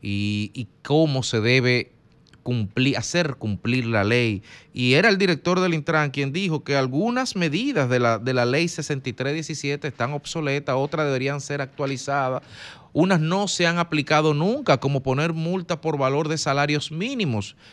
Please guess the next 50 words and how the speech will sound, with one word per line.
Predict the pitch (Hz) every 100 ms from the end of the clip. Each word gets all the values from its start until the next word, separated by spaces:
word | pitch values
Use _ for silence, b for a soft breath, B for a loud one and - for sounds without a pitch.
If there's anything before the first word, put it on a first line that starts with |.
| B
Y |
usted | - 220
sabe | 226 220
que | 208
usted | 185 208
lo | 185
para | 196
en | 202
un | 196
sitio, | 185 143 151 165
hay |
un | 156
talonario | 165 175 147 120 151
que | 131
le |
pone | 135 135
mil | 143
quinientos, | 147 113 131 135
dos | 104
mil, | 127 123
tres | 120
mil. | 107
No, | 165 262
la |
multa | 190 190 202
es | 220
por | 226
salario | 220 214 214
mínimo. | 202 262 208 113 - b b -
Un | 214
salario | 254 220 214 208
mínimo, | 185 165 147 139
el |
sector | 139 - 175
público, | 151 143 147
son | 143 139
diez | 147 139
mil | 170
pesos. | - 82 - - - _ b b b b b _ -
Pero, | 151 147 143 143 _ _ -
¿qué |
poder | 160 185 175 165
de | 170
disuasión | 160 165 143 - 226 160
puede | 139 139 143
tener | 147 139 143
una | 143 139
multa | 151 165 143 147
o |
no | 156 165